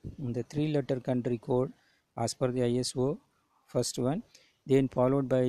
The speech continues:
the initial letter of the designated authority and reference number of the lot number, uniform digit zero zero one, triple nine, like that. That start with zero zero one <coughs> and go with, uh, <coughs> nine nine.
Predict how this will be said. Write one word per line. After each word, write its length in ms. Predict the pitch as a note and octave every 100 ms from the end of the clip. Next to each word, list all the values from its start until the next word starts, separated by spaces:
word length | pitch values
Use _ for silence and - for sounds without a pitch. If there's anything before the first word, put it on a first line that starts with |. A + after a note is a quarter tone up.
| B2
the 100 | E3+ G3+ _ _ _ _ C#3
initial 320 | C#3+ E3 - F#3
letter 200 | C3 B2 B2
of 80 | A#2+
the 80 | B2+
designated 500 | A#2+ - A#2+ B2 A#2 A#2
authority 640 | - B2 A#2 A2 C3+ G3+ - - - _ _ _ _
and 220 | C#3 B2 A#2
reference 460 | A#2+ B2+ F#3+ F#3 D3
number 180 | B2+ A#2 A#2+
of 60 |
the 80 | A#2+ A#2
lot 200 | A2+ A2 A2+
number, 220 | A2 A2
uniform 500 | - B2+ B2+ - A#2+
digit 300 | A#2 A2+ A2 - -
zero 220 | B2 A#2+ A2+
zero 160 | A#2
one, 340 | A2 A2+ A2 B2 _ _ _
triple 260 | - A#2+ A#2+ A#2
nine, 160 | A2+ A2
like 120 | A2
that. 180 | A2 G#2+ -
That 220 | B2+ A#2 A2+
start 280 | - B2 B2+
with 100 | C#3 B2
zero 180 | B2 A#2+
zero 160 | A#2 A2+ A2
one 100 | E3+ - - - -
<coughs> 140 | C3+ - _ _ _ _
and 240 | C3 B2+ B2
go 220 | - B2
with, 140 | A#2+ -
uh, 200 | A#2+ A#2 - _ _ _ _ _ _ _ _ _ -
<coughs> 600 | - - C#4 - - D3 B2 G2 - B2+ A#2+
nine 180 | A#2+
nine. 200 | A2+ G2+